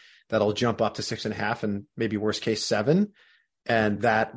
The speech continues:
plus insurance costs are going up right now in our space.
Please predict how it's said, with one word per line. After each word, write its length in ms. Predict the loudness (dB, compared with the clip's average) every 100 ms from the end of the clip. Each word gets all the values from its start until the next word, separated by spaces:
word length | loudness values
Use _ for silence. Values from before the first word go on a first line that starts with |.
| -14 -4
plus 240 | 0 2
insurance 380 | 2 0 0 0
costs 280 | 0 0 0
are 60 | 2
going 240 | 2 2
up 160 | 2 2
right 160 | 2
now 340 | 2 -2 -2 -4
in 100 | -2
our 120 | -2
space. 500 | 0 0 0 -4 -12